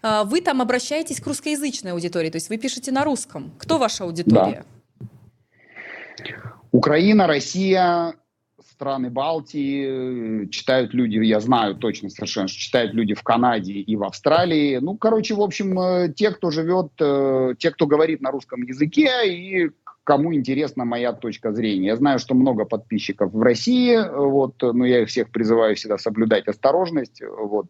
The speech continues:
Speaker 2: э, и как-нибудь там прятать этот чатик и так далее. Вот, в общем, я пишу на русском языке. Но я знаю, что приличная часть аудитории моих подписчиков из Украины. То есть, ну, т-, как минимум треть, если не больше.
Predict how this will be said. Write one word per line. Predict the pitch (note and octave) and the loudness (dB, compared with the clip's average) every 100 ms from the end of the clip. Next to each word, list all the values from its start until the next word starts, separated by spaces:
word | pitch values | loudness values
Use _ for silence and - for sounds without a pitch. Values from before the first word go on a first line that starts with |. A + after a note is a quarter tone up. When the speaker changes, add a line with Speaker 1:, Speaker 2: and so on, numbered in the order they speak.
| - | -10
Speaker 2:
э, | G#2+ A2 G#2+ | -12 -12 -4
и | |
как-нибудь | - F#2+ A2 F#2 - | -2 2 2 0 2
там | G2 | 0
прятать | F#2+ A2+ G2+ F#2+ - | 4 4 2 -2 -4
этот | G#2 F#2 | -4 -4
чатик | - G2 G2 G2 | -4 -4 -6 -6
и | |
так | G2+ A2 | -4 -2
далее. | G2+ F#2 - - - - - - _ - | 0 -2 -6 -18 -20 -18 -18 -20 _ -2
Вот, | C3 F#3+ A3 | 2 2 2
в | F#3 | -2
общем, | D#3+ D#3+ | -2 -2
я | D#3 F3+ | 0 0
пишу | F3 D3+ E3+ | -2 -6 -4
на | C#3 | -4
русском | D3 - A#2+ | -4 -6 -6
языке. | A#2 A2+ - G2 F2+ | -4 -4 -4 -4 0
Но | B2 D3+ | 4 4
я | D3+ D#3 | 4 4
знаю, | F#3 F3 | 2 0
что | - D#3 | -4 -10
приличная | A#2 C#3 D#3 E3 - B2+ A2+ | -8 -6 -6 -8 -8 -8 -4
часть | C3 A2+ - _ _ _ _ _ _ _ | -2 -2 -6 _ _ _ _ _ _ _
аудитории | A#2 A2+ A2 A2+ F#3 E3+ | -4 -2 -4 0 2 4
моих | C3 A2+ - | 2 0 -4
подписчиков | A2+ - C3+ - A#2+ G#2 G#2+ | -6 -2 -2 -2 -2 0 2
из | F#2+ | 0
Украины. | A#2+ A2+ F#2 D2 C#2+ - | 4 4 4 2 -4 -2
То | E2+ | -2
есть, | D#2 | 2
ну, | G#2+ G#2+ | 4 4
т-, | - - - | 0 -10 0
как | A#2 A#2 | 4 6
минимум | B2 B2+ A#2 G#2+ G2 | 8 8 6 4 2
треть, | A#2 F#2+ F#2 - | 0 -2 -4 -4
если | F2+ - | -6 -2
не | F#2+ F2 | -2 0
больше. | D2+ C2+ | -4 -6